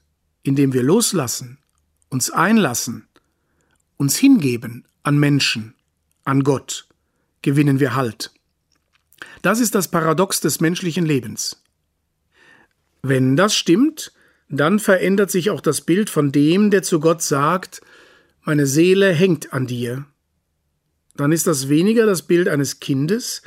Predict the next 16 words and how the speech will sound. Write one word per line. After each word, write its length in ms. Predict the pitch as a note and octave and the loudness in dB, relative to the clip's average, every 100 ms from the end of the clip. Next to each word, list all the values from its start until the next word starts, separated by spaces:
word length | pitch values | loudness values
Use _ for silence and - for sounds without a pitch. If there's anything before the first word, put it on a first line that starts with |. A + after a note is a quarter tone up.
| - - - | -20 -20 -2
das 180 | E3 | 0
sich 340 | F3 D3+ - - | 0 -2 -6 -4
an 120 | D3+ | 0
die 140 | D3 | 0
Hand 260 | A#2+ D3 E3 | 0 -2 0
der 120 | F3 | -2
Eltern 320 | G#3 F#3 G3 | 0 -2 0
hängt, 460 | F#3 E3 G3 A3+ - _ _ _ _ _ _ | 0 0 0 -4 -12 _ _ _ _ _ _
sondern 640 | - D#3+ D#3 D3+ D3+ D#3+ - _ | -4 0 2 4 2 0 -6 _
mehr 360 | B2+ C#3 D#3 | -2 2 4
das 160 | G#3+ A3+ | 2 2
Bild 240 | - F#3 | 0 0
eines 300 | A3 F3+ E3 | 0 -2 -4
Kindes, 600 | - E3+ E3+ F3+ A3 - | -4 -2 0 0 -2 -4
das 220 | - D3 - | -6 -4 0
selbstvergessen 960 | E3+ F#3 - F#3 E3+ F3 F#3+ F#3 F3 | 0 -2 -4 -2 0 -2 0 0 -2